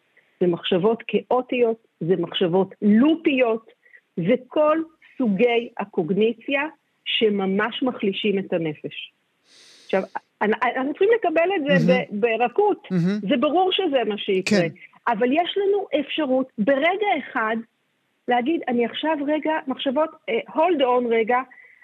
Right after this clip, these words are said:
Speaker 1: אני הולכת שנייה לבקר בכפות הרגליים שלי. אני עושה נשימה אחת ש-, ובנשיפה אני מנסה להרפות אחד מאלפי השרירים והשרירונים בגוף שלי, שכרגע נואשים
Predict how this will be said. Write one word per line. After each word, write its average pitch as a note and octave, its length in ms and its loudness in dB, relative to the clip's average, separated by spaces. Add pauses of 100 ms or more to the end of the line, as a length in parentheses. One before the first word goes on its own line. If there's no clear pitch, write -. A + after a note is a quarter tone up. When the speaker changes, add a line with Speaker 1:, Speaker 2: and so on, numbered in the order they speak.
(120)
Speaker 1:
אני B3 180 2
הולכת C#4 360 2
שנייה C#4+ 280 0
לבקר B3+ 400 -2
בכפות A#3+ 460 -2
הרגליים F#3+ 460 0
שלי. G3+ 300 -4 (1120)
אני B3 200 2
עושה B3+ 260 0 (160)
נשימה D4+ 440 0
אחת E4 360 -4
ש-, - 160 -10 (180)
ובנשיפה B3 840 0 (140)
אני C#4+ 160 -2
מנסה A#3 400 0 (240)
להרפות B3+ 580 -2 (600)
אחד D4 420 -2
מאלפי B3 560 0 (140)
השרירים B3 580 0
והשרירונים A3 680 0
בגוף G#3+ 360 2
שלי, A#3+ 340 -2 (380)
שכרגע B3 560 0 (720)
נואשים C4+ 520 2